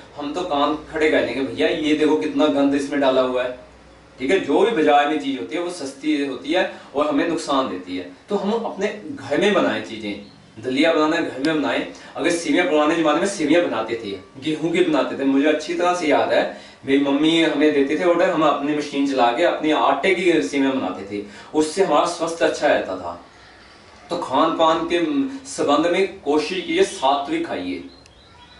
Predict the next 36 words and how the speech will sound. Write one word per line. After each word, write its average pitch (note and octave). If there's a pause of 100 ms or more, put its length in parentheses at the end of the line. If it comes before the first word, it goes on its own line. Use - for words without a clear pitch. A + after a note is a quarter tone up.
कोशिश F3
यही D3
कीजिए। - (400)
तीसरी G3+
जो G3+
बात D#3+
है, C#3+
टेंशन E3+
मत D3
लो। F#2 (500)
जिंदगी D#3
में C#3+
ना - (260)
बहुत D#3
सारी F3
बीमारियां C#3+
का D#3+
निदान C#3
होता C3+
है F#3
टेंशन C3+
से। - (320)
देखो, E3+
एक E3+
बहुत E3+
अच्छी D#3
सी G3
मिसाल F3
देता -
हूँ, C3+
बच्चा C#3
है, - (640)
बच्चा F3
खेल D3
रहा A#2
है -